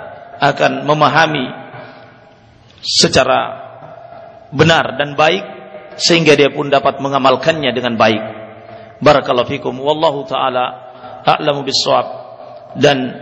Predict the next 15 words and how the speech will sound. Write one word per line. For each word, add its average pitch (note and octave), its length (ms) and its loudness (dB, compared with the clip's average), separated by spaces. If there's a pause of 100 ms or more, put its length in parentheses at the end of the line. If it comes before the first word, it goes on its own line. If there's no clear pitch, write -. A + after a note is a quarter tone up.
(240)
<clears throat> - 520 -2
banyak F3 340 -2
permisalan-permisalan C#3+ 960 -8 (680)
yang C#3+ 160 2
dibuat D3 380 4
oleh C#3+ 180 2
Allah C#3 240 0
Ta'ala C#3+ 320 0
di B2 80 -6
dalam A#2+ 240 -2
Al-Quran. B2 500 -2 (720)
"Fa'tabiru C3 920 -2
ya C3 320 0
ulil B2+ 220 -2
albab, A#2+ 440 0